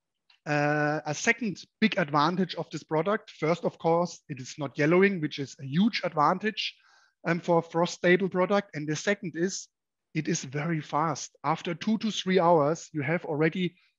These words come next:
a fully cured product. Yeah, and this is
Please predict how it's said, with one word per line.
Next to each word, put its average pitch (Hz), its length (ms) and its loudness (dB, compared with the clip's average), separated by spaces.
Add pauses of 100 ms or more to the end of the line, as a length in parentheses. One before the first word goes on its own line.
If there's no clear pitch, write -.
(180)
a 151 100 0
fully 226 520 2
cured 202 500 0 (100)
product. 156 540 -2 (380)
Yeah, 135 200 2
and 156 140 0
this 214 160 2
is 233 340 -2